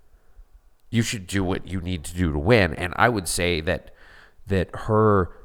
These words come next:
still being associated with the federal N D P is hurting her chances. So, I mean,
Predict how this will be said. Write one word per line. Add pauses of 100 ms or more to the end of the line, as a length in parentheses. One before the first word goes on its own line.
still
being
associated
with
the
federal
N
D
P (100)
is
hurting
her
chances.
So,
I
mean,